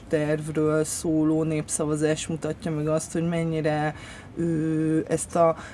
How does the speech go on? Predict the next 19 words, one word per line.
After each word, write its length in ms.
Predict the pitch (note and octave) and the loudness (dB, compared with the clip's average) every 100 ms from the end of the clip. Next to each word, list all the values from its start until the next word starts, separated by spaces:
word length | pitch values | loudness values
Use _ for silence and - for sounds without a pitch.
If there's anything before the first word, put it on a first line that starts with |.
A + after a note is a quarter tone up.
| - | -10
ezt 200 | - - | -6 -4
az 140 | D#3+ D#3+ | -2 0
ilyen 400 | E3 E3 E3 - - D#3+ D3+ | 2 2 0 -4 -8 -8 -2
viszonylag 720 | F#3 G#3 C4 F#3+ E3+ D3+ D#3 | 0 2 2 2 4 2 0
hamis, 840 | - - E3 D#3 D3 D#3 - - - | -4 0 0 2 -2 -4 -6 -8 -10
ö, 80 | - D#3+ D3+ D3+ D3+ D3+ D3+ | -6 -4 -2 0 0 -2 2
demokrácia 920 | D#3 D3 B2 - D#3 C#3 C#3 - D#3 | 2 2 -2 -2 -2 -2 -2 -2 0
érzetünket 960 | D3+ D3 D3 D#3 D3+ E3 D#3+ D#3+ E3 - | 0 0 -4 -6 -6 -4 -4 -2 -2 -2
mennyire 400 | E3+ D#3+ D#3 D#3 | -2 0 0 0
jól 320 | D#3 D#3 D3+ D#3 | 2 2 0 -4
tudja 400 | - D#3 D3 D#3 | -6 -6 0 0
egy 240 | D3+ D3+ | 0 -2
ilyen 320 | D#3 D3 D3 D3+ | -2 -2 -4 -6
kielégíteni, 1080 | - D#3 D3+ D#3 E3 E3 E3 E3 E3 F3+ - - - - - | -4 -2 0 0 -2 -2 -2 0 -2 -4 -6 -12 -16 -18 0
abban 260 | E3+ F3+ | 0 2
a 60 | D#3 | 0
szempontból, 920 | - D#3+ D#3 D3+ D#3+ D#3+ D#3 D#3+ D#3+ | 0 -4 -4 -2 -2 0 0 0 0
hogy, 300 | E3 E3 D#3 | 0 0 0
ö, 120 | E3 | -2